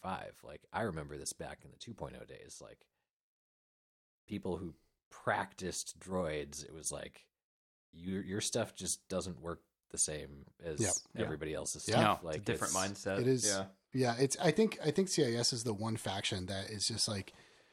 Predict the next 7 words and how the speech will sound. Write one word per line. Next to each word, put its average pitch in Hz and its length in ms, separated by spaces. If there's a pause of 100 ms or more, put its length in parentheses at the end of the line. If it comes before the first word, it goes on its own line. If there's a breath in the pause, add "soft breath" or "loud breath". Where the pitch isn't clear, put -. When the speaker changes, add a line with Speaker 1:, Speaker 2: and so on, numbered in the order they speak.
(380 soft breath)
Speaker 2:
it, 143 220
it, 143 240 (320)
it 151 140
almost 143 460
benefits 135 640
new 117 200
players 117 800